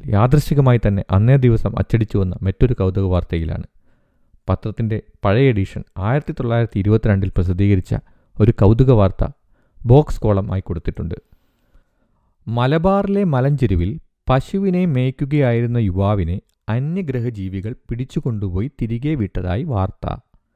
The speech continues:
പത്രം മടക്കി വെച്ച് ബെന്നി പുറത്തേക്കിറങ്ങി. വെടിപൊട്ടുന്ന ശബ്ദത്തിൽ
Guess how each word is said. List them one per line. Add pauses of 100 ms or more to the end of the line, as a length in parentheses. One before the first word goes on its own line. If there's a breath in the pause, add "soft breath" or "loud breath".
(1200)
പത്രം
മടക്കി
വെച്ച്
ബെന്നി (100)
പുറത്തേക്കിറങ്ങി. (840)
വെടിപൊട്ടുന്ന
ശബ്ദത്തിൽ